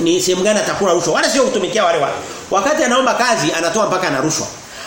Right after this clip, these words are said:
Analia, anafanya nini? Anao-, anaenda mpaka makanisani kwenda kuombewa. Akifika pale, kazi ya kwanza ni kula rushwa. Watu hawapati huduma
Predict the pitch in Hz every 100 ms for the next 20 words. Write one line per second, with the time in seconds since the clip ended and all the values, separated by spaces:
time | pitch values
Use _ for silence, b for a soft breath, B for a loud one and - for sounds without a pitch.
0 | B 156 160 147 151 151 - 165 151 175
1 | 175 165 156 156 165 165 - 156 190 233
2 | 262 226 247 226 202 190 233 202 214 185
3 | 160 151 175 175 185 240 208 220 208 214
4 | 202 165 240 226 156 - - - 139 208
5 | 180 - - - - - - - - -
6 | - - - - - - - - - -
7 | - - - - - - - - - -
8 | - - - - - - - - - 233
9 | 196 233 196 165 220 202